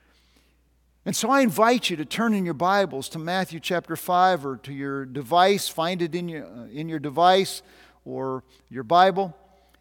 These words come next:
And we're gonna read through verses forty-three through forty-eight of chapter five. And in this text, Jesus contrasts two approaches to dealing with our enemies in an effort to convince us that kingdom righteousness means loving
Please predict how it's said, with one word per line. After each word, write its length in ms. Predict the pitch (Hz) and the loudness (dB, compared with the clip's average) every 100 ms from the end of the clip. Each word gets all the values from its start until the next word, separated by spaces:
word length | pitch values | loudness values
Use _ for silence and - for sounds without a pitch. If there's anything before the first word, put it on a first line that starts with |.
| - | 0
And 120 | 185 | 2
we're 80 | 254 | 6
gonna 160 | 262 | 6
read 380 | 214 233 247 226 | 6 4 4 2
through 160 | 196 185 | -2 0
verses 540 | 196 190 180 151 - | 2 2 -2 -6 -8
forty-three 680 | - - 240 233 - 226 226 | -10 0 2 2 -2 -2 -2
through 460 | - 190 180 180 - _ _ _ _ _ _ _ | -4 -4 -4 -4 -8 _ _ _ _ _ _ _
forty-eight 540 | - 214 220 208 208 170 | -2 4 6 8 8 8
of 100 | 143 | 4
chapter 340 | 196 180 165 | 2 2 0
five. 260 | 151 175 170 | 4 4 4
And 120 | 190 | 4
in 160 | 285 277 | 4 4
this 240 | 202 - 151 - _ _ - | 2 0 -8 -20 _ _ 0
text, 400 | 233 208 165 - | 4 4 4 -4
Jesus 520 | 175 262 226 240 - - - _ _ | -2 0 0 -2 -2 -10 -20 _ _
contrasts 520 | - 214 - 214 190 - | -2 0 4 4 4 0
two 260 | - 285 | -2 0
approaches 840 | 277 - 233 254 - - - - - _ _ _ _ _ _ - - | 0 6 6 6 2 -8 -12 -20 -20 _ _ _ _ _ _ -20 -8
to 100 | 190 | -4
dealing 440 | 143 226 269 220 180 | 0 2 4 2 0
with 160 | 180 | -2
our 100 | 180 | 0
enemies 640 | 175 233 208 110 _ - - _ _ _ _ _ _ _ _ _ _ _ - | 2 2 0 -6 _ -20 -20 _ _ _ _ _ _ _ _ _ _ _ 2
in 120 | 226 | 4
an 160 | 226 | 6
effort 340 | 220 254 247 - | 6 6 4 -2
to 120 | 214 | -2
convince 520 | - 190 226 294 - | 0 2 4 2 2
us 120 | 185 | -2
that 200 | - 180 | -2 -4
kingdom 360 | - 247 277 196 | -2 0 0 2
righteousness 600 | 190 233 202 - 196 - | 2 0 -2 -6 -8 -4
means 440 | 190 262 294 196 | -2 0 0 -2
loving 800 | 139 156 180 254 247 196 156 170 | -6 -4 0 2 0 -2 -6 -10